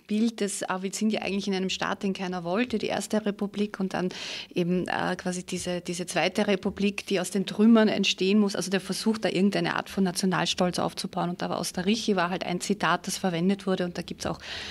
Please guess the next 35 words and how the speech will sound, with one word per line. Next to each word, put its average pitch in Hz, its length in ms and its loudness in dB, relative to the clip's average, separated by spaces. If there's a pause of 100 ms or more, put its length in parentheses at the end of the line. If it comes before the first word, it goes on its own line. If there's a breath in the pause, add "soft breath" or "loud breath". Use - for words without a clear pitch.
(140 loud breath)
Bücher, 220 340 6
das 185 140 2
Rot-Weiß-Rot-Büchlein, 185 1160 0 (460 loud breath)
ähm, 175 320 -2 (180)
wo 180 200 2
halt 175 140 2
einfach 185 260 -2
versucht 220 440 -2
wurde, 185 160 2
politisch, 202 720 2
ähm, 180 440 -2
ja, 180 220 -2
Nation 175 640 2 (480 loud breath)
Building 214 460 8
zu 196 140 0
machen. 160 440 -4 (440 loud breath)
Und 220 100 6
es 202 100 2
wird 269 120 6
ja 226 60 8
jetzt 220 300 4
auch 214 180 2
wieder 196 160 2
probiert. 180 400 -6
Also 185 140 -4
ich 190 100 -6
find's 226 160 6
ja 226 60 4
ganz 202 180 4
interessant, 214 520 2
wie 208 80 0
Kurz 220 280 0
auf 220 140 0
diese 208 320 4 (260 loud breath)
Nachkriegs-, - 720 0